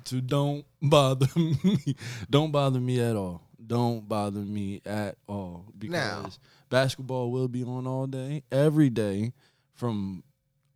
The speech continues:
Speaker 1: July thirtieth to goddamn October. Just about.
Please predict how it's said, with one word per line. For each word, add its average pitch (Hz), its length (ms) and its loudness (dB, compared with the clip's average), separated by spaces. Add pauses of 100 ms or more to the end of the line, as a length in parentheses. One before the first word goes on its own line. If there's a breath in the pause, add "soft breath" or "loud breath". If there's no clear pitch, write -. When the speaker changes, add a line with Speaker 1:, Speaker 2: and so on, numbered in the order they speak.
(640)
Speaker 1:
July 117 540 2
thirtieth 107 580 -2 (180)
to 107 220 -2
goddamn 110 840 -6 (720)
October. 139 600 -2 (1500)
Just 135 220 0
about. 135 360 -4